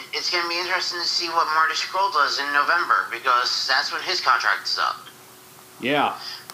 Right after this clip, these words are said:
Speaker 2: Matt Taven, last I checked, he still hasn't signed a new deal yet.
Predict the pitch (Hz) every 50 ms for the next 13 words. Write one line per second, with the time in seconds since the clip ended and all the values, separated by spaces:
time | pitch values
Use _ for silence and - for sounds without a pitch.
0 | - - - - - - - - - 127 135 147 139 139 - 175 170 170 156 156
1 | 147 143 131 131 143 147 147 147 143 - 135 123 120 - - 160 143 - - 123
2 | 117 - - 165 151 147 139 120 127 120 117 - - - 170 160 156 156 143 123
3 | 113 113 123 120 113 101 101 107 104 98 95 90 98 95 87 85